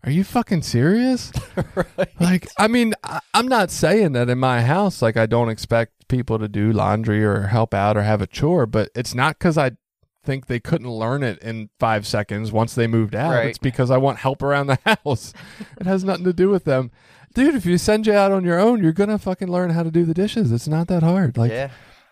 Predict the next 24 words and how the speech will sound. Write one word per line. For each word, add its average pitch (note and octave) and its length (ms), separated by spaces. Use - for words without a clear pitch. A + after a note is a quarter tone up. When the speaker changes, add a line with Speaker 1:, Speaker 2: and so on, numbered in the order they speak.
Speaker 1:
you'll C#3 200
phone E3+ 260
a F3 60
friend, F3 380
right? D3 300
Who C#3 180
wants D3+ 140
to D#3+ 60
be D#3 120
a D#3 40
millionaire? D3 540
Uh, C3+ 200
I'll C#3 120
just F3+ 220
call F3 220
my D#3+ 120
buddy. E3 360
How D#3 140
do G#3+ 80
you A3 80
do G#3 140
the G3+ 120
dishes? A3 320
Like, C#3+ 240